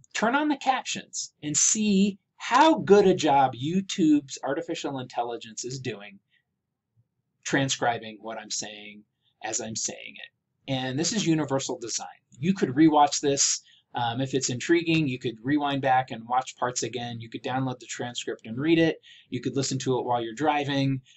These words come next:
Um, I could chunk this into seven parts, make each part into a small video, add those parts to an online quiz, ask students to watch twelve minutes and then answer a question.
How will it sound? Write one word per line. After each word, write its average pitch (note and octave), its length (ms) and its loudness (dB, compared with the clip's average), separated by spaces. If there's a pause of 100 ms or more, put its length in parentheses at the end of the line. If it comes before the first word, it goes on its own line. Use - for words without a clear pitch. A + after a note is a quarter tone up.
(200)
Um, A#2+ 460 -2
I F#3+ 260 6
could C#4 460 8 (460)
chunk F#3+ 380 2
this F3 240 4
into C3+ 640 2
seven C3+ 460 -2
parts, - 680 0 (580)
make D3+ 260 -2
each F#3+ 240 2
part E3+ 240 8
into C#3 220 4
a C3+ 40 -2
small D3+ 320 2
video, D3 600 2 (280)
add D3+ 220 0
those D3 160 -2
parts C#3 340 -2
to B2+ 160 -6
an C3 100 -8
online B2 360 -6
quiz, D#3 640 0 (500)
ask - 180 -2
students C#3 320 -2
to B2+ 100 -6
watch B2 440 2
twelve A#2+ 280 -2
minutes G#3 360 0
and B2 100 -8
then A#2+ 120 -6
answer B2 300 -6
a A2 60 -4
question. E3 720 -2